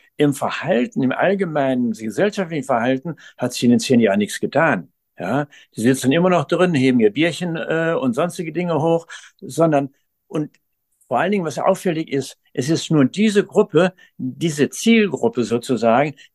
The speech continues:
die ja am ehesten noch in der Bevölkerung selbstbestimmt und an Gesundheit interessiert ist. Die Jüngeren sind alle in der Maloche. Die haben überhaupt keine Zeit für.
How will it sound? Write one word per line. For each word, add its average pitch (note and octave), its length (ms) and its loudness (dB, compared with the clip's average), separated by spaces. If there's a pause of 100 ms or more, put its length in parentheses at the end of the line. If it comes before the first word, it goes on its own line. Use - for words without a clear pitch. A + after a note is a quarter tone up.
(120)
die D3+ 100 -2
ja C#3 360 2 (460)
am B2+ 240 -2
ehesten G3 480 0
noch A#2 100 2
in A#2+ 80 0
der A#2 80 0
Bevölkerung C3 540 -2
selbstbestimmt D#3 1080 -4
und C#3+ 180 -4
an C3+ 120 4
Gesundheit E3+ 440 0
interessiert A2 500 -2
ist. - 220 -10 (440)
Die C3 100 8
Jüngeren E3 520 6
sind C3+ 180 -4
alle F3+ 200 6
in G3 60 6
der F3 100 2
Maloche. D#3+ 560 2 (180)
Die B2+ 100 0
haben D#3+ 140 2
überhaupt E3+ 320 0
keine F3 200 0
Zeit G3 280 -2
für. F2 260 -6